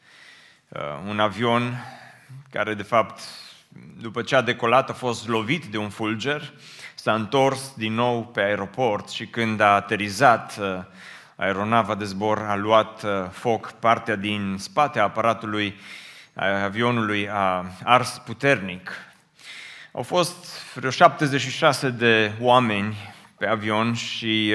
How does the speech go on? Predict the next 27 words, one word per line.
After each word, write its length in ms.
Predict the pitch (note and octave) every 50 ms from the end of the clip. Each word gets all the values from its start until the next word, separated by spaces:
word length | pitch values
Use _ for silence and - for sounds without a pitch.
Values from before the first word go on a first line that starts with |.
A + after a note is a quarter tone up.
| G#2 G#2+ G#2 G2+ G2+ G2+
uh, 80 | G2+ G2+ - - - - - - - - - _ -
patruzeci 460 | D3 C#3+ D3 D3 C#3+ C#3+ C3+ C#3 B2
și 120 | - -
unu 460 | C3+ C3+ C3+ B2 A2+ A2 A2 A2 G#2+ -
au 200 | A#2 A#2 A#2+ A2
pierit 500 | - - B2 B2 C3 C#3 D#3+ A#2 - - - - -
în 160 | - F#2+ G#2+ G#2
acel, 440 | G2+ - - A#2 A2 G#2+ G#2 G#2
uh, 300 | G#2 G2+ G2+ G2 G2 A2
incendiu 460 | A2+ A2 G#2+ - C3 B2+ A#2+ A2 G#2 G2+
cumplit, 540 | - - A2 G#2+ G2+ C#3 D#3+ B2+ - - - - - _ _ _ _ _ _ _ _ - - - - - - - -
iar 200 | - G#2+ A2+ A2+
restul 640 | B2+ C3 B2 - - - A2 A2 A2 A2 A2+ B2 B2 A#2+ A#2+
au 160 | - A#2 A#2
scăpat 460 | A#2 - - A2+ - B2 A#2+ A#2 -
cu 80 | - A2+
viață. 400 | G2 A#2 B2+ A#2+ A#2 - A#2 A2+
Contrastul 1080 | - - C3+ C#3 D3 D3 F#3 F#3 F#3+ G3 F#3+ - - - F3+ F3+ F#3 F#3+ G3+ G3 F#3+ - - - - - -
dintre 380 | - C#3+ D3+ D3+ - C3+ C#3+
cei 300 | B2+ - - F3+ F#3 F3+
care 500 | - - E3 D3 C#3+ C3+ C3+ C3 B2+ B2+ C3
au 160 | C#3 D3 C#3+
scăpat 520 | B2+ - - - C3+ - - F3+ F#3+ F#3 -
și 120 | - C3
cei 180 | - - D#3 C#3+
care 220 | - D3+ C3 B2
au 340 | A#2 A2+ A#2 A#2 A2+ A2+